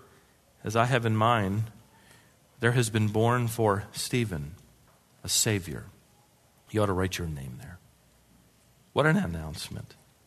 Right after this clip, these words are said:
What a series of visitations by this angel. And did you notice the spectrum over these scenes?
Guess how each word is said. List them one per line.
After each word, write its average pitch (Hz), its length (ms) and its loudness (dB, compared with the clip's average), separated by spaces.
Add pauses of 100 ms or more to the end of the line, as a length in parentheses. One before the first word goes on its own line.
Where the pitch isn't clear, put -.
(1700)
What 147 100 -2
a - 20 2
series 156 520 6
of 127 80 2
visitations 123 880 2
by 113 400 4 (800)
this - 480 0 (260)
angel. 104 480 -2 (1500)
And 131 100 -6
did 131 160 -4
you 143 60 2
notice 170 300 6
the - 100 -2
spectrum 160 800 2 (880)
over 139 220 2
these 139 220 4
scenes? 151 640 2